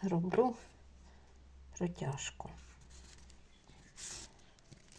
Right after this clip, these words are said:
А потім всерединку колоска. Ось тут вже отвір є в мене.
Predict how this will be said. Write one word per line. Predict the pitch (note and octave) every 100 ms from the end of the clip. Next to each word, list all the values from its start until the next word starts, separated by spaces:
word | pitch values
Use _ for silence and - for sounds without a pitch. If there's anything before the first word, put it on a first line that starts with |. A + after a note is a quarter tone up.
| - - -
А | - -
потім | D4+ D4+ C4
всерединку | A#3+ - F3 D3 D3 D3+ D3 -
колоска. | - D3+ D3+ C#3+ - - D3 - - - - - - -
Ось | F3+ -
тут | D#3 - - - - - - - - - -
вже | E3+ E3+
отвір | D3+ D3 - E3 F3+
є | F#3+ B3 D4
в | C#4
мене. | C4 B3+ C4